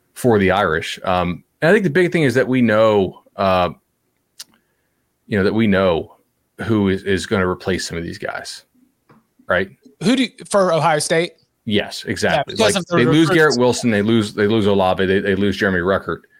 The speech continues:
Speaker 1: but we already know the guys behind these dudes are studs who would probably start for Notre Dame. You know, that's, that to me is the difference.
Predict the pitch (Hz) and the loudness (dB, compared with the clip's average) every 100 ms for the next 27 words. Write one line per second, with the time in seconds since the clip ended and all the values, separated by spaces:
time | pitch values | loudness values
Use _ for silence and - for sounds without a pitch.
0 | _ _ _ _ 135 139 165 170 175 143 | _ _ _ _ 0 2 4 4 2 2
1 | 123 127 113 104 101 95 92 98 95 85 | 2 2 2 2 0 -2 -4 -2 -2 -4
2 | - 87 85 80 82 - 90 73 - - | -4 -4 -4 -4 -6 -4 -4 -4 -8 -18
3 | - _ _ _ _ - 110 117 - 120 | -20 _ _ _ _ -4 0 0 0 -2
4 | 127 123 120 - 101 98 101 90 82 73 | 0 0 -2 0 -2 -2 -4 -4 -4 -6
5 | - _ _ _ _ _ _ - 87 - | -8 _ _ _ _ _ _ -10 -4 -4
6 | 196 - 104 202 - - - _ _ _ | -4 -2 -2 -2 -8 -10 -14 _ _ _
7 | _ - _ - 101 - 101 92 92 90 | _ -20 _ -4 -4 -2 -4 -2 -4 -6
8 | - - - | -10 -20 -20